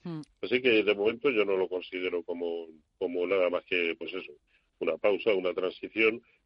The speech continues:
Speaker 2: probablemente para seguir subiendo, ¿no? De momento no hay nada que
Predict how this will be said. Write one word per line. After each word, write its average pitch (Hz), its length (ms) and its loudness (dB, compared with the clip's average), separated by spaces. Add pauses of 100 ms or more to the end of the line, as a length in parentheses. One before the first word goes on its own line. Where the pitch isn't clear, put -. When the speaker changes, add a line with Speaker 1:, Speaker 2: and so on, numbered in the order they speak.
(180)
Speaker 2:
probablemente 135 680 4
para 131 200 0
seguir 101 480 -6
subiendo, 101 360 -6
¿no? 131 140 -10
De 113 140 -8
momento 92 340 -4
no 104 120 4
hay 104 140 2
nada 113 300 4
que 104 380 2